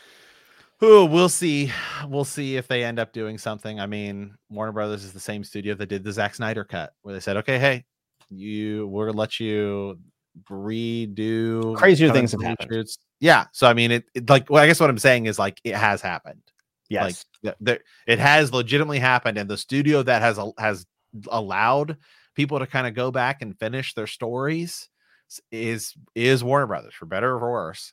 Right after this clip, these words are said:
Speaker 1: you know? I mean,
Speaker 2: Yeah, and Ryan
Speaker 1: so
Speaker 2: Condell's young, so he'll be around a long time. So maybe, maybe his capstone will be the remake in tw-, thirty years, and me and you will be in our old folks' home covering it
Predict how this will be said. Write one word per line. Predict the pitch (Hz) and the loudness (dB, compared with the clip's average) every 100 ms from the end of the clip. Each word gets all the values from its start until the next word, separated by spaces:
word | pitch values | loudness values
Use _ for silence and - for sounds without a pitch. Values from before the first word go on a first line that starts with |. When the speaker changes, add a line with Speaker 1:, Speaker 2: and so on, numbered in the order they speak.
| - | -14
Speaker 1:
you | 98 | -12
know? | 92 95 | -10 -8
I | 104 95 | -10 -12
mean, | 92 90 - _ _ - | -12 -14 -18 _ _ -4
Speaker 2:
Yeah, | 110 104 104 | 2 4 6
and | 139 | 6
Ryan | 202 | 4
Speaker 1:
so | 175 | 2
Speaker 2:
Condell's | 139 120 117 98 | 0 2 2 0
young, | 95 104 110 | -4 -2 -6
so | 107 98 | -6 -4
he'll | 104 | -4
be | 98 | -4
around | 90 87 95 | -4 -6 -6
a | |
long | 101 101 98 | -6 -6 -6
time. | 98 101 117 | -8 -6 -8
So | - | -8
maybe, | 85 90 92 - | -8 -6 -6 -6
maybe | 113 107 113 107 | -2 0 0 0
his | 113 104 - _ - | 0 -4 -10 _ -4
capstone | 110 95 - 120 117 | -2 -2 0 0 2
will | 113 110 | 0 0
be | 117 117 | 2 2
the | 104 | 0
remake | 107 117 113 113 117 | -2 0 0 0 -2
in | 101 95 | -4 -6
tw-, | - _ - - - | -14 _ -20 -12 -4
thirty | 120 123 123 | 0 2 2
years, | 123 120 127 110 | 2 2 0 -2
and | 90 87 _ _ _ _ _ - | -6 -8 _ _ _ _ _ -4
me | 117 | 0
and | 120 | 2
you | 117 | 2
will | 113 | 2
be | 120 | 2
in | 117 | 2
our | 110 110 | 4 4
old | 123 117 | 4 2
folks' | 123 120 - | 0 0 2
home | 123 127 127 | 2 2 2
covering | 123 117 123 127 | 2 2 2 0
it | 131 | -2